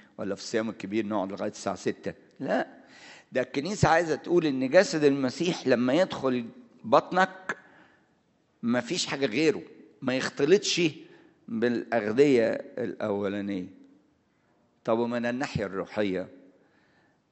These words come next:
طعام المسيح هو الطعام الباقي للحياة الأبدية. ينفع الطعام الباقي للحياة الأبدية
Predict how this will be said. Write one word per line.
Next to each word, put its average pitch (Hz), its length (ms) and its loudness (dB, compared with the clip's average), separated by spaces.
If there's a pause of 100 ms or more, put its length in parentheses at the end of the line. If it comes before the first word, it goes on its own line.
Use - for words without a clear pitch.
(140)
طعام 170 320 0
المسيح 143 600 -2
هو 127 100 2
الطعام 131 440 -2
الباقي 120 500 -4
للحياة 107 500 -6
الأبدية. 90 640 -8 (920)
ينفع 170 440 -4
الطعام 139 420 -2
الباقي 120 560 -2
للحياة 110 540 -4
الأبدية 104 760 -4